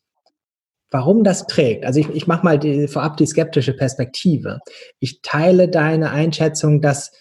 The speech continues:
viele Lehrerinnen und Lehrer jetzt erlebt haben, dass das anders sein kann. Aber ich halte es nicht für, ähm, ausreichend sozusagen, dass es danach nicht wieder zurückfällt. Ich hab,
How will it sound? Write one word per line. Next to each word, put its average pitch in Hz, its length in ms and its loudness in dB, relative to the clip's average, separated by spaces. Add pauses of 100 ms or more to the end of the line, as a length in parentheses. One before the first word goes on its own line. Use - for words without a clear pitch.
(160)
viele 175 340 2
Lehrerinnen 147 480 4
und 135 60 4
Lehrer 147 240 4
jetzt 139 420 0
erlebt 151 580 2
haben, 143 240 2
dass 139 220 -2
das 131 180 -2
anders 147 400 0
sein 117 300 -4
kann. 117 440 -4 (920)
Aber 131 160 2
ich - 140 -4
halte 160 160 2
es 156 120 -2
nicht 190 280 2
für, 156 640 2 (200)
ähm, 135 560 2 (320)
ausreichend 135 1300 0
sozusagen, 135 720 2
dass 139 180 2
es 151 120 -6
danach 147 340 0
nicht 147 220 -2
wieder 147 160 4
zurückfällt. 151 800 0 (340)
Ich - 100 -12
hab, 151 220 -4